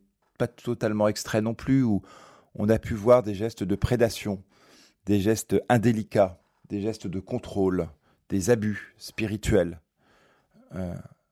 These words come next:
quelle est cette juste distance avec notre prochain, avec notre coéquipier et avec la personne que nous sommes là pour servir et que cette personne qui est là aussi pour nous enseigner dans son histoire, dans ce qu'elle vit ?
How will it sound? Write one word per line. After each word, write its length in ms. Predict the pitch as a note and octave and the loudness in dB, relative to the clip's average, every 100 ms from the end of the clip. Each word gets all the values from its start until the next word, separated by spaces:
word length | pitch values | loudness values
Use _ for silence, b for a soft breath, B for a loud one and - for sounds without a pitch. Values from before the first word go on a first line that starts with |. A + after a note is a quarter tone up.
| _ _ | _ _
quelle 180 | - B2 | 0 2
est 60 | C3+ | 2
cette 200 | - G2 | 0 0
juste 280 | G#2+ A#2 | -2 -2
distance 580 | A2+ F2+ - - G#2+ G#2 | -4 -4 -10 -4 -4 -2
avec 240 | E2+ F#2 - | -4 -4 -6
notre 260 | F#2+ - | -8 -6
prochain, 480 | F#2 - F#2 - F2+ - | -6 -6 -8 -8 -10 -6
avec 300 | G2 G#2 G#2+ | -4 -2 -4
notre 260 | G2 - | -8 -8
coéquipier 800 | F#2 G2+ G2 - - - F#2+ G2 b b b b b | -6 -2 -2 -4 -14 -6 -6 -6 b b b b b
et 60 | - | -4
avec 220 | F#2+ A2 | -2 0
la 80 | G2+ | -2
personne 380 | G#2+ G#2 A2 G#2 | -2 -4 -4 -4
que 100 | G2+ | -4
nous 80 | F#2 | -8
sommes 460 | - A2+ G#2 F2 - _ _ _ _ - | 0 2 2 -2 -10 _ _ _ _ -12
là 220 | - G2+ | 0 0
pour 240 | - F#2+ - | 0 -6 -8
servir 600 | - F#2+ F#2 G2+ A#2 - | -4 -4 -2 -4 -4 -12
et 140 | - G2 | -6 -6
que 120 | - | -6
cette 260 | - G#2+ - | -6 -6 -4
personne 400 | A#2 - A2 A2 | -8 -2 -2 -2
qui 120 | G2+ | -2
est 40 | |
là 160 | F#2+ G2+ | 2 2
aussi 320 | G2+ - B2+ | 2 -4 -6
pour 180 | - G2+ | -8 -10
nous 180 | F#2 G2 | -8 -10
enseigner 480 | G#2 - F#2+ F#2+ | -10 -6 -2 -2
dans 180 | G#2 F#2 | -2 -6
son 220 | - G#2 G2+ | -6 -4 -4
histoire, 500 | F#2+ - G2 F#2+ F#2+ | -4 0 2 2 -2
dans 120 | F2+ | -12
ce 100 | - | -10
qu'elle 180 | E2+ D#2+ | -10 -10
vit ? 240 | D#2+ D#2+ | -14 -20